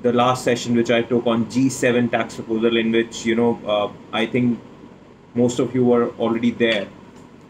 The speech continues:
So royalties is the today's, uh, session all about. Why have I taken royalties? So, you know, royalties is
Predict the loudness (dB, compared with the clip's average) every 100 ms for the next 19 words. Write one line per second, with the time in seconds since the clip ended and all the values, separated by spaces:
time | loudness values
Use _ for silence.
0 | -20 -20 -20 -20 -8 2 4 6 6 4
1 | 4 2 0 -6 -2 0 0 -4 -2 2
2 | 4 2 -2 -8 -10 -8 -6 -10 -14 -20
3 | -20 -20 -20 -10 0 0 0 0 2 2
4 | -2 0 0 2 0 0 -4 -14 -20 -20
5 | -20 -20 -20 -10 0 4 4 4 4 4
6 | 2 0 -2 0 0 2 2 0 -6 -8
7 | -10 -18 -20 -20 -20 -20 -20 -20 -20 -20
8 | -20 -20 -20 -20 -6 0 2 2 0 0
9 | 2 0 -2 -14 -20 -8 0 2 4 2
10 | 2 0 0 -2 -4 -14 -20 -20 -20 -20
11 | -20 -6 2 4 2 -4